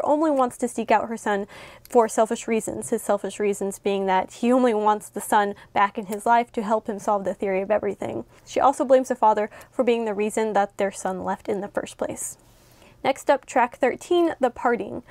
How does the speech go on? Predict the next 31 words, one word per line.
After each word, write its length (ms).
Um, 280
so 140
this 220
is 300
the 120
day 200
before 320
the 160
event 280
at 80
the 120
lighthouse. 520
And 280
so, 300
um, 280
you 120
know, 100
four 240
months 220
after 420
the 200
argument 540
that 240
they 120
had, 280
the 60
mother 300
finally 560
leaves 240
the 80
father. 440